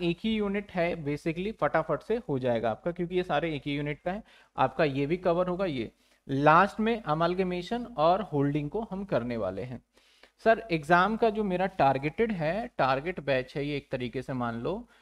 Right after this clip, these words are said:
ये टारगेट है कि मैं आपका तीस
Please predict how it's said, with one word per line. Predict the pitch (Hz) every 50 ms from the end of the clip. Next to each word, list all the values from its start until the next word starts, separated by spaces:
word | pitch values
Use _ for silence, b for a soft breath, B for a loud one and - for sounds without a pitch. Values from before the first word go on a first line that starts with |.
| b b -
ये | 135 143 180 202
टारगेट | 196 - 165 143 139 139 143 160 196 202 -
है | 180 190 190 196
कि | 196 214
मैं | 190 170 156
आपका | 143 143 147 160 196 208 - - - 151 135 143 - - - - - _ _ -
तीस | 196 190 208 220 233 240 233 - - -